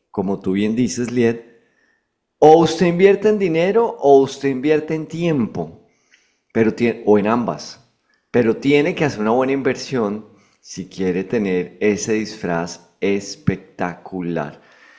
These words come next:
Si no lo quiere tanto, posiblemente, y no tiene dinero tampoco,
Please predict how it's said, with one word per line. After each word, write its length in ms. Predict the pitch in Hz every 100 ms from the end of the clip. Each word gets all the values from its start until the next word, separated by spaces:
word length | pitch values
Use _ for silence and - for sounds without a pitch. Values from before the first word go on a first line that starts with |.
| _
Si 200 | - -
no 120 | 147 156
lo 120 | 175
quiere 240 | 180 170
tanto, 580 | 170 143 117 208 - _ _ _ _ _ - -
posiblemente, 1080 | - 92 90 87 98 110 107 107 110 113 - - -
y 80 | 95
no 160 | 87
tiene 240 | 85 98 104
dinero 420 | 107 98 85 90
tampoco, 720 | - 104 92 73 - 123 _